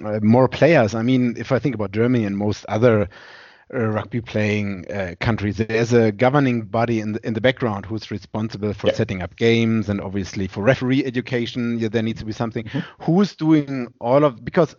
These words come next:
Speaker 1: at the start with two teams, I think it's easy to manage. But if you have te-, more teams
Speaker 2: Yeah.
Speaker 1: now, I mean, who is doing that in the background? And, and is there any money for
Speaker 2: Yeah.
Speaker 1: that?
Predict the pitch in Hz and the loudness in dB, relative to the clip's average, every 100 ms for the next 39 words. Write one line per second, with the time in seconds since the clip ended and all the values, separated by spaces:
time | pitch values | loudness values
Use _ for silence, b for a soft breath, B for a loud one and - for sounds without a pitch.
0 | _ 127 113 - 131 127 113 - - 190 | _ -12 -12 -2 -2 -2 -6 -10 -8 -6
1 | - 151 143 113 110 123 104 - 110 101 | -4 -2 -2 -4 -2 -2 -4 -6 -6 -6
2 | - 95 95 - - - B B - 104 | -8 -6 -6 -8 -14 -16 B B -8 -8
3 | 110 117 98 - - 117 110 101 - 143 | -4 -2 -2 -4 -2 2 2 0 2 2
4 | 113 104 98 101 101 98 B B - 156 | 2 -2 -2 -4 -6 -6 B B 0 6
5 | 165 - 151 147 139 127 127 - 107 104 | 6 6 4 4 4 4 4 0 -4 -4
6 | 120 110 85 73 - - 110 110 _ 117 | -4 -6 -8 -12 -20 -10 -8 -8 _ -6
7 | 127 131 127 117 113 113 110 123 107 101 | -2 2 4 2 0 -2 0 -2 -2 -2
8 | 95 87 78 71 | 0 0 -2 -8